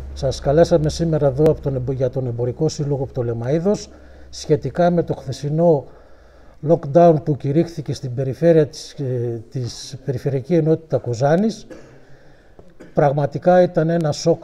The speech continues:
για τον εμπορικ-, για τον εμπορικό κόσμο της πόλης και για όλα τα μαγαζιά.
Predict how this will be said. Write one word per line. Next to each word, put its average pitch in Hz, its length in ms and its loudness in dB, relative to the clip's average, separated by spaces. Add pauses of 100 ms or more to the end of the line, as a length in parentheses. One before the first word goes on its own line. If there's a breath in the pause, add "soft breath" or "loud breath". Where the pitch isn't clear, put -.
για 131 180 -4
τον 123 440 -4
εμπορικ-, 123 480 -6
για 139 140 0
τον 143 160 -2
εμπορικό 131 460 2
κόσμο 135 380 -4
της - 180 -14
πόλης 190 440 2
και - 120 -6
για 139 200 0
όλα 156 200 4
τα 131 100 -6
μαγαζιά. 131 640 0